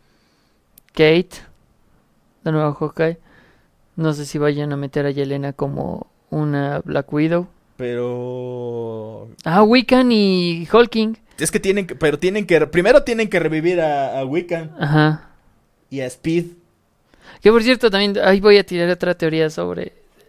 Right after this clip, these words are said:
Speaker 1: so-, sobre esto. Van a sacar la serie de Secret Invasion, pero ya habían dejado claro que los Skrulls eran buenos en este universo,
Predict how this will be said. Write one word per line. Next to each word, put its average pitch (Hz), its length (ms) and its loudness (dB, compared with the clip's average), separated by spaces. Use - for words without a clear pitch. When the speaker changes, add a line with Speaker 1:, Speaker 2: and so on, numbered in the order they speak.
Speaker 1:
so-, 156 320 -2
sobre 160 320 2
esto. - 260 -6
Van 240 180 6
a 277 60 4
sacar 220 280 -2
la 208 120 0
serie 202 320 2
de 180 160 -2
Secret 165 380 -4
Invasion, 190 500 2
pero 185 160 6
ya 180 160 4
habían 185 220 0
dejado 180 380 -2
claro 190 400 0
que 180 120 -4
los 170 160 -6
Skrulls 170 480 -4
eran 165 220 0
buenos 160 300 -2
en 156 100 -6
este 147 180 -12
universo, 165 460 -8